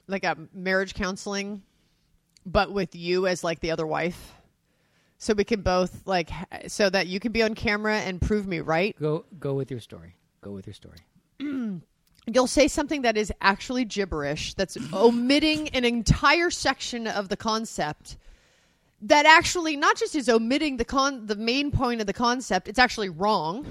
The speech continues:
Speaker 2: <laughs>
Speaker 1: And then we go, "Huh?" And you're like, "Ugh, just get my concept."
Speaker 2: I, I get
Speaker 1: Just get what I'm saying. Just look at, like, get what I'm saying. I'm like,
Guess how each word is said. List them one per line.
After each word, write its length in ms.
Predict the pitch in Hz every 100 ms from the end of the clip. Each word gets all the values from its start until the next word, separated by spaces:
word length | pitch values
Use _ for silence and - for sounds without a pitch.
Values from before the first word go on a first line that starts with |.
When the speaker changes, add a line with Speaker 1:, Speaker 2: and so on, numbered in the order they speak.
| - -
Speaker 2:
<laughs> 120 | 202 135 170 165 - 196 - - - - -
Speaker 1:
And 140 | 269
then 120 | 277
we 80 | 277
go, 160 | 262 254
"Huh?" 320 | 208 262 311
And 80 | 330
you're 100 | 277
like, 140 | 269 -
"Ugh, 340 | 415 - 277 -
just 240 | 415 -
get 140 | 415 440
my 100 | 392
concept." 680 | - 285 262 - 156 - - - _ - - - - - - - -
Speaker 2:
I, 160 | 160 147 - _ - _ _
I 180 | 170 180
get 400 | 190 226 214 -
Speaker 1:
Just 220 | - 359
get 120 | 220 440
what 120 | 494 571
I'm 80 | 440
saying. 200 | 508 359
Just 180 | 415
look 240 | 226 523 -
at, 100 | 339
like, 160 | 349 - - - 214
get 200 | 403 381
what 80 | 370
I'm 120 | 311
saying. 440 | - 262 190 143 180
I'm 80 |
like, 180 | 247 226